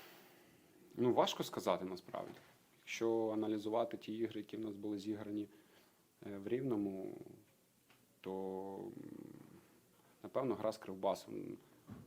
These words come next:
м, могли б розраховувати на очки. Напевно, могли б розраховувати на дома-, в домашній грі з Колосом. Непогані були відрізки, м, але, але, на жаль, е, не змогли взяти очки.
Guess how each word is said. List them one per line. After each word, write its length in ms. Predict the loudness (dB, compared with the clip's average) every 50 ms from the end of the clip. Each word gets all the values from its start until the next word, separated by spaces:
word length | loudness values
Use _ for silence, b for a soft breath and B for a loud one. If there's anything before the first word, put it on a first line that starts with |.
| -16 -16 -10 -6
м, 300 | -4 -4 -4 -4 -4 -2
могли 280 | -2 -2 0 0 0
б 80 | 0 -2
розраховувати 600 | -4 -6 -8 -8 -6 -4 -4 -4 -4 -6 -8 -8
на 80 | -8 -8
очки. 300 | -8 -10 -10 -8 -8 -6
Напевно, 380 | -6 -4 -2 -2 0 0 2
могли 240 | 2 2 2 0 -2
б 80 | -2 -6
розраховувати 640 | -8 -8 -8 -10 -6 -4 -4 -4 -4 -4 -8 -8 -6
на 100 | -6 -4
дома-, 200 | -2 -2 -2 -2
в 80 | -4
домашній 440 | -4 -4 -2 -2 -2 -4 -4 -8 -8
грі 240 | -6 -6 -4 -6 -6 -6 -10 -14
з 80 | -14 -10
Колосом. 560 | -4 -2 -2 -2 -2 -4 -6 -8 -8 -10 -10 -12 -14 -16 -20 -20 -20 -20 -18 -14 -12
Непогані 420 | -10 -8 -4 -2 0 0 0 0 -2
були 200 | -2 -4 -4 -4
відрізки, 520 | -4 -4 -2 -4 -4 -6 -6 -8 -10 -10 -10 -12 -16 -20 _ -18 -10 -8
м, 260 | -6 -6 -6 -6 -8 -8 -6
але, 240 | -4 -4 -4 -6 -8 -12 -18 -20 _ _ _
але, 160 | -8 -6 -4
на 140 | -4 -4 -4
жаль, 240 | 2 2 2 2 2 B B B B B B B B B B B B B B B -10
е, 500 | -6 -4 -4 -2 -2 -2 -2 -4 -4 -4 -6 -6 -8 -8 -4
не 140 | -2 -2 0
змогли 300 | 2 2 2 2 0 0
взяти 300 | 0 -2 -4 -4 -4 -6
очки. 380 | -6 -6 -8 -10 -10 -10 -10